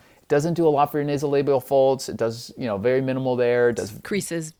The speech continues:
Speaker 2: from the nose down to the corner of the mouth.
Speaker 1: Exactly. So the smile line. Um, and that, you know, I rely more on fat grafting. And then for the cheek,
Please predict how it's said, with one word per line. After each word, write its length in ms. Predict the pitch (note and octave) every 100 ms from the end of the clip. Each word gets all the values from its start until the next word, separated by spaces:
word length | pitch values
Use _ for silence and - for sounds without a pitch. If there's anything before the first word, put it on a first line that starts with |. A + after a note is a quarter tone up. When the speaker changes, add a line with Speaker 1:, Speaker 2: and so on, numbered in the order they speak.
| _
Speaker 2:
from 220 | - D3+ D3
the 180 | C#3+ D#3
nose 340 | D3+ D3+ C3+
down 220 | C#3+ C#3+
to 120 | - C#3+
the 100 | C#3+
corner 300 | - D3+ C#3+
of 60 |
the 60 | C#3+
mouth. 340 | D3 C#3+ D3 _ -
Speaker 1:
Exactly. 680 | C#3 A2+ C3 A#2+ A2+ G#2 A#2
So 200 | - A2+
the 140 | G#2
smile 380 | G2+ C3 A2+ A2+
line. 320 | A2+ A2 C3 - - - - _ -
Um, 380 | A#2 A2 A2 -
and 140 | B2
that, 220 | A#2+ A#2+ -
you 100 | C3
know, 100 | A2+
I 100 | A2
rely 260 | A2+ A2 A#2+
more 180 | A#2+
on 120 | A#2 C3
fat 200 | E3 -
grafting. 400 | G#2 - G2 G2
And 160 | A#2+
then 160 | A#2 A#2
for 160 | -
the 120 | A#2 C#3+
cheek, 420 | - B3 G#3